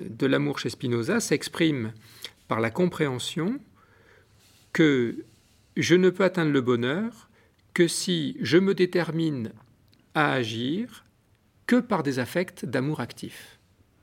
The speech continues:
Et il y a, et là nous atteignons le point le plus crucial, surtout à la, à la fin de l'éthique, dans la cinquième partie, la plus difficile et la plus extraordinaire, il y a une possibilité d'être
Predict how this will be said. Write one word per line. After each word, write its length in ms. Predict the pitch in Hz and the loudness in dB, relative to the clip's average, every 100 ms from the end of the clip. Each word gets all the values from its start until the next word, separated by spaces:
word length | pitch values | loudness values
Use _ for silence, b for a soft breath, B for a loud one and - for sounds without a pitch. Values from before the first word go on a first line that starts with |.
| _ b b b b b b b _ - | _ b b b b b b b _ 4
Et 220 | 180 151 | 6 6
il 220 | - 147 151 | 2 -2 0
y 100 | 143 | 0
a, 180 | 107 - - _ _ _ _ _ _ _ - | 0 -6 -20 _ _ _ _ _ _ _ -8
et 80 | 113 | -4
là 80 | |
nous 160 | 117 117 | -2 0
atteignons 380 | 117 120 120 120 | 0 0 0 0
le 100 | 110 | -2
point 260 | - 107 104 - | -4 -4 -6 -8
le 160 | 120 | -6
plus 280 | 110 - 151 | -6 -8 -16
crucial, 640 | - - 120 - 170 240 151 | -8 -2 0 2 0 0 -2
surtout 300 | 123 110 123 | -6 -6 -8
à 20 | |
la, 80 | 117 - 220 - | -8 -14 -14 -12
à 80 | 123 | -8
la 100 | 110 | -8
fin 380 | - 170 147 117 - - _ _ _ - | -2 0 0 -2 -14 -20 _ _ _ -16
de 240 | - 110 107 | -12 -6 -4
l'éthique, 440 | 110 110 - 165 | -4 -6 -6 -6
dans 100 | - | -6
la 180 | 117 113 | -6 -8
cinquième 400 | - - - 127 117 | 0 0 2 -4 -6
partie, 380 | - - 247 | -10 -4 -2
la 100 | 233 | -2
plus 140 | - 123 | -2 -4
difficile 600 | 113 120 - 254 240 120 180 | -2 -4 0 2 2 0 -8
et 60 | |
la 80 | - | -12
plus 240 | - 123 | -8 -4
extraordinaire, 800 | 117 - 113 110 110 165 247 - B B B B B B B B B B - | -4 -4 -4 0 0 0 -2 -6 B B B B B B B B B B 0
il 160 | 180 | 4
y 60 | 202 | 6
a 20 | |
une 140 | 220 - | 6 6
possibilité 920 | 180 - 165 151 147 135 233 254 226 - - - 330 | 2 2 -2 0 -4 -2 2 2 2 -4 -20 -18 -12
d'être 880 | 254 120 151 147 - 139 127 113 | -10 -2 -2 -2 -4 0 0 0